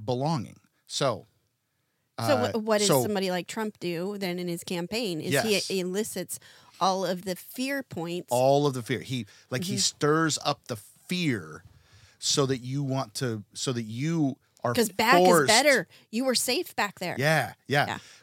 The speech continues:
Speaker 1: Back was better. You were safe back there because you had jobs. You didn't have to worry about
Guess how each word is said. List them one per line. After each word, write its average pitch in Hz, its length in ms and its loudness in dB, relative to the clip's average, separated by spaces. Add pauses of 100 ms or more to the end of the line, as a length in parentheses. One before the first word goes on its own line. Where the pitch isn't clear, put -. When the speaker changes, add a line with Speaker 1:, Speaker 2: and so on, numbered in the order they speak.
Speaker 1:
Back 139 260 0
was 135 160 0
better. 139 320 2
You 123 140 -2
were 113 80 -4
safe 170 340 -2
back 110 220 -2
there 101 120 -8
because 98 440 -12 (360)
you 139 420 -2
had 117 520 0 (360)
jobs. 113 800 -4 (280)
You 127 160 0
didn't 160 160 2
have 151 120 -2
to - 80 -6
worry 123 540 2
about 110 280 -4